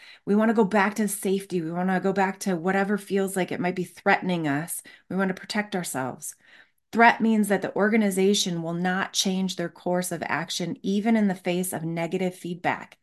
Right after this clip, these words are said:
How often are we doing this to ourselves over and over and over again in our human body? We see it in our culture. Right now is a perfect time. Health and workouts and the entire industry is at its all-time high right now in January.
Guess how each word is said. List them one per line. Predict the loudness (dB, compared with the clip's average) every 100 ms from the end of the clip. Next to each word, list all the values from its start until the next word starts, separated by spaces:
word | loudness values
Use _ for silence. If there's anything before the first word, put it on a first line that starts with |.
| -20 -20 -20 2
How | 4 6
often | 6 4 4 2
are | 2
we | 2
doing | 2 2 4
this | 2 0
to | 0
ourselves | 0 0 0 2 2 -2 -6 -12 -18 _ _ _
over | 2 4 4 0
and | -2 -2
over | 0 2 0 -2 -2
and | -2
over | 0 0 2
again | 0 0
in | -2 -2
our | -6
human | -4 -2 0 0
body? | -2 -2 -2 -4 -8 -20 -20 _
We | -2
see | 0 0 0
it | 0
in | 2
our | 2
culture. | 0 -2 -2 -2 -4 -6
Right | -2 -2 0
now | 0 0
is | 0 -4 -10 -20 _
a | -2
perfect | -2 -2 -2 0 -4 -2
time. | 0 0 0 -4 -6 _
Health | 4 6 8 4 -2 -6
and | -2 0 2 0
workouts | 2 2 4 4 6 4 2 -6 -4
and | -4 -4 -4 -4 -8
the | -4 -2 0
entire | -2 0 2 2
industry | 2 2 2 0 -2 -4 -4
is | 0 0
at | 0
its | 0
all-time | 0 0 2 0 0
high | 0 0
right | 2 0 2
now | 0 2
in | 0
January. | 0 0 -2 -2 -2 -4 -6 -10